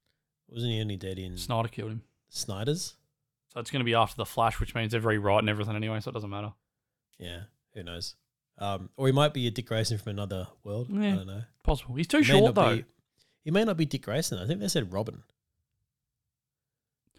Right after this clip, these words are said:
Speaker 1: on the
Speaker 2: You
Speaker 1: river.
Speaker 2: know what would be cool is if he is playing Damien. An older Damien.
Speaker 1: I don't think I've seen an older Damien.
Speaker 2: No.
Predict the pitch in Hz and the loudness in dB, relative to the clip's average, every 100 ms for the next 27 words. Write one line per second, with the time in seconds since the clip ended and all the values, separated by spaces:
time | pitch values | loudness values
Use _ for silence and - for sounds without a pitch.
0 | - 110 95 90 131 139 208 262 - 147 | -12 -8 -6 -4 0 2 2 0 -2 -4
1 | 113 - 107 113 98 92 87 110 110 - | -4 -2 -2 -2 -2 -6 -4 -2 -2 -2
2 | 107 101 98 92 98 107 98 - _ _ | -4 -2 -4 -4 -4 -6 -6 -12 _ _
3 | _ _ _ _ _ _ _ _ _ _ | _ _ _ _ _ _ _ _ _ _
4 | _ _ _ _ - 143 - 120 117 117 | _ _ _ _ -4 -2 2 4 6 6
5 | 104 - 107 104 107 98 95 - _ _ | 4 4 0 2 0 -2 -6 -12 _ _
6 | _ _ _ _ _ _ _ _ _ _ | _ _ _ _ _ _ _ _ _ _
7 | _ _ _ _ _ _ _ _ _ _ | _ _ _ _ _ _ _ _ _ _
8 | _ _ _ - - 254 - _ 262 - | _ _ _ -16 -12 -12 -14 _ -8 -2
9 | - 113 165 285 247 113 104 - - 127 | -2 0 -2 -2 -4 -4 -6 -8 0 4
10 | 127 135 | 6 6